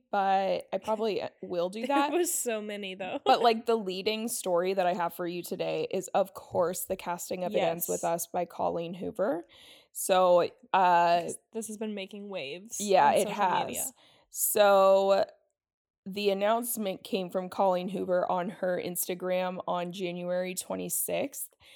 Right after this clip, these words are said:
Speaker 1: And, um, she has decided to cast Blake Lively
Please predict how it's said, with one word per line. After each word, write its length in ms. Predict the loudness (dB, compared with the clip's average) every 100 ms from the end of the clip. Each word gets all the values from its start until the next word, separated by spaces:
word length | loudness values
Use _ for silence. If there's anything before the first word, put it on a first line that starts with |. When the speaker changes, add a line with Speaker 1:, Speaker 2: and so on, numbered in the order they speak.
| -20 _ -2
Speaker 1:
And, 580 | 2 4 4 2 -2 -10 -2
um, 540 | 2 4 4 2 0 -2 -2 -4 _
she 720 | -10 -6 -4 -2 0 0 0 -2 -6 _ _ _ _ _ _ -2
has 220 | 2 2
decided 760 | 0 -4 0 0 0 0 -2 -6
to 220 | -6 -8
cast 600 | -10 -6 -2 -2 -2 -6
Blake 320 | -2 0 0 -2
Lively 800 | -2 0 -2 -4 -4 -2 -4